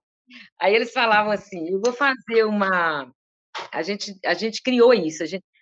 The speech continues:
você fa-, você assiste a primeira aula, se você não gostar, você, a gente devolve pra você a matrícula. Graças a Deus, nunca devolvi. <laughs> As aulas eram maravilhosas, eu me lembro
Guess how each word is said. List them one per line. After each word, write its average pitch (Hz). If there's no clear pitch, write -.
você 196
fa-, 214
você 190
assiste 233
a -
primeira 220
aula, 214
se -
você 254
não 247
gostar, 202
você, 208
a 185
gente 214
devolve 226
pra 208
você 208
a 196
matrícula. 180
Graças 240
a 254
Deus, 202
nunca 285
devolvi. 208
<laughs> 349
As 220
aulas 247
eram 240
maravilhosas, 214
eu 214
me 220
lembro 202